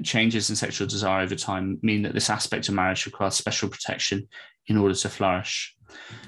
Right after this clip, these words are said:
To share laughter and humour and to keep a-, inter-, interests outside the marriage alive in the relationship.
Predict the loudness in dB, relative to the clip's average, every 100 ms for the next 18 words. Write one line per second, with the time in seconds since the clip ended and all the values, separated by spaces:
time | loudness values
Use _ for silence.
0 | -12 -2 2 4 4 6 6 4 0 -2
1 | -2 0 2 2 0 -2 -4 -2 0 2
2 | 0 -2 2 2 2 -6 2 2 2 0
3 | 2 2 2 2 2 4 2 2 2 4
4 | 4 2 0 -4 -10 -14 -2 0 2 2
5 | 0 -2 0 -2